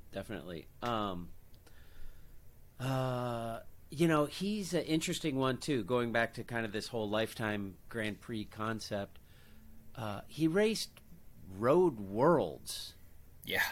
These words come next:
Speaker 1: Like, that's full whack road race.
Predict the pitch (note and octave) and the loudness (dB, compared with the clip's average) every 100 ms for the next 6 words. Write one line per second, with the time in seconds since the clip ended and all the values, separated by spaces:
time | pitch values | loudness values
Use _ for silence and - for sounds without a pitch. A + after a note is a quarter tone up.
0 | - A#2+ A2+ C#3 D#3 - - - - - | 0 0 2 4 4 2 -4 -6 -12 -16
1 | - - C#3+ C#3+ C#3+ A#2 A#2 C3 C3 G2 | -16 -6 2 4 4 4 4 2 0 0
2 | A2+ C3+ C3+ C3+ C3 A#2 - - - | 4 4 4 4 4 0 -4 -8 -10